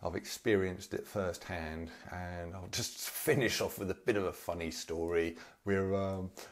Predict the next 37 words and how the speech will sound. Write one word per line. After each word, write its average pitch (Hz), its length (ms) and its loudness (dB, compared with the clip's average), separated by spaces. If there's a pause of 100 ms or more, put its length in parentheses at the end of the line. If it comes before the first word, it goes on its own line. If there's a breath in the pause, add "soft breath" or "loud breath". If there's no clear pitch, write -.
me 113 120 4
and 101 80 6
my 95 60 6
brother 92 400 8 (300 loud breath)
were - 80 -10
sort - 220 -8
of - 80 -2
on 104 200 4
one 90 180 -2
of 87 100 -2
these, 87 420 -2
uh, 85 220 0 (440 loud breath)
buggies 90 800 2
with 90 220 -2
this 87 160 -6
kind 90 240 -6
of 85 60 -10
control 95 380 0
system - 400 -8
on 82 140 -6
it, 85 240 -4 (600 loud breath)
and 90 640 -4 (220)
we 95 140 -2
were 90 140 0
driving 110 440 8
along, 95 320 4
and 92 380 -2 (320)
don't 113 320 12
ask 95 380 4
me 85 100 -2
how 90 240 0
he 90 80 2
managed 90 420 -2
to 85 60 -2
do 85 280 6
it. 85 320 4 (300 loud breath)
Uh, 85 360 -6